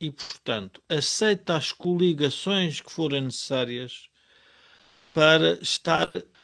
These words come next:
a gerir e para estar no poder. Ora, isso tem um preço. E o preço que tem é fazer essas concessões sucessivas. Porque governar sozinho significaria entrarmos numa, porque vende-se,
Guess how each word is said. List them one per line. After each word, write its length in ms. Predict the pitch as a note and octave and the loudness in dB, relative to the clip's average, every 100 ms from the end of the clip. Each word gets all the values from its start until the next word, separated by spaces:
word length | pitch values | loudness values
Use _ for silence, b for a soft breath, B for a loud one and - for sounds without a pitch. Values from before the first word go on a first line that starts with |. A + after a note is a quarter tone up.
| b | b
a 160 | D#3+ D#3 | 0 0
gerir 540 | B2 C#3 C#3+ E3 E3 | 0 -4 0 0 0
e 60 | D3+ | -4
para 140 | D3 | -6
estar 240 | C3 D3+ | -6 -4
no 120 | C#3 B2 | -4 -6
poder. 340 | - G2 F2+ - - | -10 -12 -12 -14 -2
Ora, 420 | E3 E3+ - F3 | 0 0 0 4
isso 240 | F#3+ F3 | 4 2
tem 160 | - F3+ | -2 0
um 120 | F3 | 0
preço. 540 | E3 D#3+ C#3 - - - _ _ _ _ B B B B - | -2 0 -2 -2 -16 -20 _ _ _ _ B B B B -4
E 80 | |
o 60 | F3 | -4
preço 380 | - F3+ E3 - | 0 2 2 -2
que 60 | - | -6
tem 340 | E3 E3 E3+ | 0 0 2
é 60 | D#3+ | 0
fazer 380 | - D3+ E3 | -2 -4 0
essas 420 | D#3+ D#3 - D#3+ - | 2 2 0 -8 -10
concessões 1000 | - D#3+ C#3+ - C#3+ - - D#3+ D3+ - | -4 -4 -4 -8 -10 -8 -4 -2 -2 -6
sucessivas. 920 | - D3+ - - D3+ A#2+ G#2 G2+ - - B B B B | -8 -10 -8 -2 0 0 -4 -10 -12 -18 B B B B
Porque 300 | - D#3+ - | -8 -8 -6
governar 680 | F3 G3 G#3 F#3+ F3 E3+ D#3 | -6 -2 0 0 0 0 0
sozinho 800 | C#3 - D#3+ C3+ C3+ C#3+ D3 C#3+ | -2 -2 -2 0 -2 -2 -4 -8
significaria 1120 | C3+ - D#3+ E3 D3+ F3 D3 D#3 D3+ D#3 D#3+ | -8 -8 -4 -4 -4 -8 -4 -4 -2 0 0
entrarmos 520 | D#3 D#3 E3 D#3+ D3+ | 0 -2 0 0 -2
numa, 320 | D3+ E3 D#3+ D3+ b b b _ | -4 -4 -4 -8 b b b _
porque 220 | - G#3+ | -14 -10
vende-se, 500 | F3+ E3 A#3 G#3 - | -6 2 2 0 -8